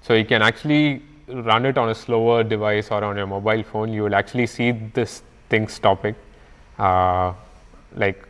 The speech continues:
whenever it's painting or whenever stuff happens on the main thread,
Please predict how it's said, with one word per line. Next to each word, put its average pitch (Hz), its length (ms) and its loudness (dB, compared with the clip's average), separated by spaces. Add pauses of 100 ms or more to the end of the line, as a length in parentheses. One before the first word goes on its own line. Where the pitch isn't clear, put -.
whenever 107 400 0
it's 104 300 0
painting 110 520 0
or 98 160 0
whenever 101 480 0
stuff - 300 -2
happens 98 320 -2
on 101 80 -2
the 95 80 -2
main 95 200 -2
thread, 98 260 -2